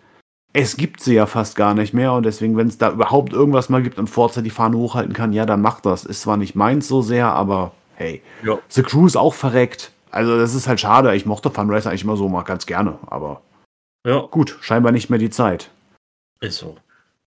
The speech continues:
Speaker 1: So, jetzt können wir mal so langsam hier offensichtlich, wenn ich hier so rüber gucke, in das Sommerloch so langsam <laughs> übergehen im Mai, weil das, wow.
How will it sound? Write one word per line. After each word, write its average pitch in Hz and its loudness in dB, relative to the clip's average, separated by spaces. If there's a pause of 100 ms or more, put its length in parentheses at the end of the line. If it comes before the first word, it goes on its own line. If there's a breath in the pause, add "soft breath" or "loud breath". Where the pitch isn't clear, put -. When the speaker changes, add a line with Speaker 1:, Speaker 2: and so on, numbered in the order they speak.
(760)
Speaker 1:
So, 104 4
jetzt 110 -2
können 170 2
wir 160 6
mal 151 6
so 135 2
langsam 151 6
hier 143 2
offensichtlich, 143 0
wenn 139 2
ich 120 -2
hier 135 2
so 123 0
rüber 143 4
gucke, 127 -2
in 104 2
das 117 0
Sommerloch 120 4
so 113 -4
langsam 120 0
<laughs> 165 0
übergehen 143 2
im 131 2
Mai, 117 2
weil 104 0 (100)
das, - -4
wow. 107 0